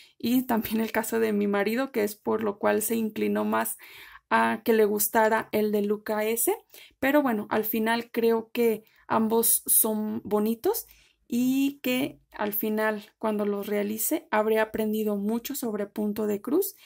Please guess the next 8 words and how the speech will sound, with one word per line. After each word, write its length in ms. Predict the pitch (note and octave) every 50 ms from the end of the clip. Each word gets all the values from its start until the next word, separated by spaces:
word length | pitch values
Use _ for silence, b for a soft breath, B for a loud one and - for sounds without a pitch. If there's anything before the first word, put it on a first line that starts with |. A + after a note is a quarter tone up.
| B B B B B B
y 260 | - A#3+ B3 C4 C4
estaré 500 | B3+ A#3 - - A3 G#3+ A3 A3+ A#3+ -
aún 280 | A#3 A3 A#3 A#3+ A#3 A3+
más 220 | A3+ A3+ A3+ - A#3+
enganchada 640 | A3+ A3 G#3 - A3+ G3+ G#3 - A#3+ B3 D4 F4+ A4 A#4 - -
en 120 | A3+ A3+
seguir 320 | A3 A3+ G#3+ G#3 G#3 G#3+
haciendo 560 | A3 A3 A3 - A#3+ A#3 A#3+ A#3+ A#3+ D4 G4+